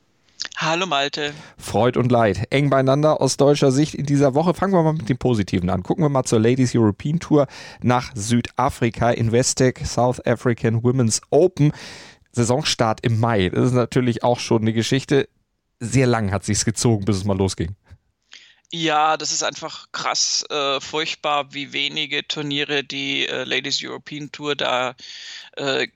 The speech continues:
Speaker 1: generell hat im Vergleich zu den anderen Touren. Äh, es geht jetzt los, immerhin, du hast ja auch schon gesagt, Saisonstart, aber <laughs> Saisonstart im Mai, also da erüb-, erübrigt sich eigentlich die Expertise.
Speaker 2: <laughs>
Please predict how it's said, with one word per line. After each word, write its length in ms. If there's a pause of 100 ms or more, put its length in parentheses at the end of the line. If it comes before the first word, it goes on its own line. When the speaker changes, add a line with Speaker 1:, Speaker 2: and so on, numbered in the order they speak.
Speaker 1:
generell 720
hat 340
im 180
Vergleich 500
zu 100
den 200
anderen 460
Touren. 640
Äh, 200
es 160
geht 200
jetzt 300
los, 360
immerhin, 520
du 80
hast 180
ja 60
auch 100
schon 180
gesagt, 360
Saisonstart, 640
aber 160
<laughs> 0
Saisonstart 600
im 120
Mai, 380
also 340
da 100
erüb-, 440
erübrigt 480
sich 220
eigentlich 240
die 80
Expertise. 760
Speaker 2:
<laughs> 40